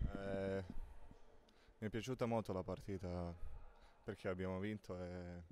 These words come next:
purtroppo due si è fatto male, però siamo riusciti a reagire.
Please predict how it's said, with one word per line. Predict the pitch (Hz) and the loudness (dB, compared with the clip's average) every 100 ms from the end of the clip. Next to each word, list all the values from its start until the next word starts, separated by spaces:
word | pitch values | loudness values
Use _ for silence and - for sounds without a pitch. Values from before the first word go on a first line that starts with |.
| - - - - - - - - _ _ _ _ _ _ _ _ - _ _ _ - | -14 -18 -16 -18 -18 -20 -20 -20 _ _ _ _ _ _ _ _ -20 _ _ _ -14
purtroppo | - 110 113 143 - 117 104 98 95 | -8 -4 0 0 2 2 2 2 0
due | 110 110 | 0 0
si | - | -2
è | 101 | -4
fatto | 101 - | -4 -2
male, | 92 101 131 139 - - - | 0 0 2 -2 -6 -12 -4
però | 104 110 - | 0 0 -2
siamo | - 95 | -6 -4
riusciti | 95 92 104 - 95 | -2 -4 -6 -4 -4
a | 90 87 90 90 87 - 101 | -2 -2 -2 -4 -6 -10 -10
reagire. | 90 90 95 104 110 | -8 -6 -4 -2 -2